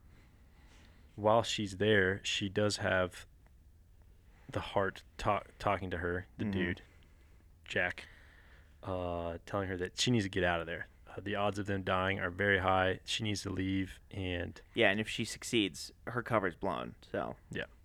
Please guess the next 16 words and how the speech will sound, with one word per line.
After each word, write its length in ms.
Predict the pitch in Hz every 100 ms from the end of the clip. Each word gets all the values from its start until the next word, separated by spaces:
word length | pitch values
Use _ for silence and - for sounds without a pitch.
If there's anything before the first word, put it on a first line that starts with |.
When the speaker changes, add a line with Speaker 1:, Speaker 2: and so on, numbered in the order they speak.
| -
Speaker 1:
it's 120 | -
a, 260 | 98 92 87
it's 140 | - 104
a 20 |
lose-lose. 480 | 95 90 95 90 85
So 300 | - 90 - - - -
she 140 | - -
jumps 240 | 127 120
out 140 | 120
the 80 | -
window 640 | 107 110 104 104 104 104 - -
in, 200 | 107 104 -
onto 400 | 101 98 95 92
a 140 | 90 - -
little, 180 | 101 - -
uh, 280 | 92 92